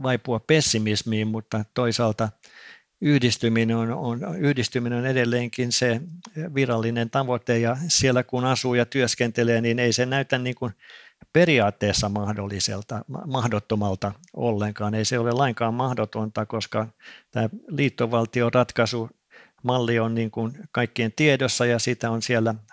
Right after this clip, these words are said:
opeteltu, opeteltu ja, ja se asia niin kuin osataan, mutta sitten tosiaan mitä pidemmälle aika kuluu, niin sen vaikeammaksi sitten asiat muuttuvat.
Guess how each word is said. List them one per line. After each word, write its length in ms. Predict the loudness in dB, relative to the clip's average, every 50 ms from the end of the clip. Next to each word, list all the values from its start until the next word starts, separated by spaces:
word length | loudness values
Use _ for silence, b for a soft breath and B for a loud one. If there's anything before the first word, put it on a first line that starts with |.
| -8
opeteltu, 800 | -6 -4 -2 0 0 0 0 0 0 0 -2 -2 -4 -6 -6 -6
opeteltu 720 | -6 -6 -2 -2 -2 -2 0 0 -2 -2 -2 -4 -4 -4
ja, 240 | -2 -2 -2 -2 -4 -6 _ -8
ja 160 | -6 -6 -4
se 240 | -4 -4 -4 -6 -6 -8 -8
asia 380 | -6 -6 -4 -4 -2 -2 -2
niin 180 | -2 -2 -4 -4
kuin 180 | -4 -8 -8 -10 b b b b b b b b
osataan, 540 | -2 0 2 2 2 0 2 0 -2 0 0
mutta 300 | -2 -4 -4 -2 -2 -2
sitten 560 | 0 0 -2 0 0 0 -2 -2 -2 -8 -12 -18 _ _ B B B B B B B
tosiaan 400 | -4 -2 0 0 0 0 0 0
mitä 220 | -2 -2 -4 -4
pidemmälle 480 | -2 -2 0 0 0 0 -2 -2 0 0
aika 260 | 0 0 0 -2 -4
kuluu, 320 | -4 -2 -4 -2 -2 -4
niin 120 | -4 -4 -4
sen 180 | -4 -4 -2
vaikeammaksi 640 | 0 0 0 0 -2 -4 -4 -4 -4 -6 -6 -6 -6 -4
sitten 420 | -4 -6 -6 -6 -4 -4 -4 -4 -6 _ b b b b b b
asiat 400 | -4 -4 -4 -4 -6 -8 -6 -6
muuttuvat. 600 | -6 -6 -6 -8 -12 -14 -14 -14 -18 -20 _